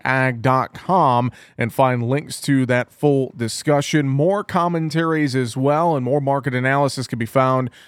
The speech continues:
on the Market Talk YouTube channel, recapping U S D A's Friday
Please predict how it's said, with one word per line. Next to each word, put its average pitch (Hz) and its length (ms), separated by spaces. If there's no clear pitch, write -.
on 135 220
the 143 40
Market 127 300
Talk 120 220
YouTube 123 420
channel, 120 300
recapping 139 640
U 143 200
S 147 140
D 143 220
A's 117 360
Friday 135 600